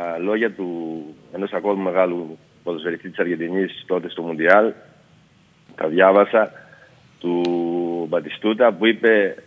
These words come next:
"Μπορεί να πέτυχα τρία γκολ με την Εθνική Ελλάδος,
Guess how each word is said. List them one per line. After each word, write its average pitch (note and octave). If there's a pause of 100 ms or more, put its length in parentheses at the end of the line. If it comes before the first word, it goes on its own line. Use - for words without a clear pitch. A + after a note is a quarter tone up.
(440)
"Μπορεί G2
να A2+
πέτυχα G#2+
τρία G#2
γκολ A2
με G#2
την F#2
Εθνική F2+
Ελλάδος, A2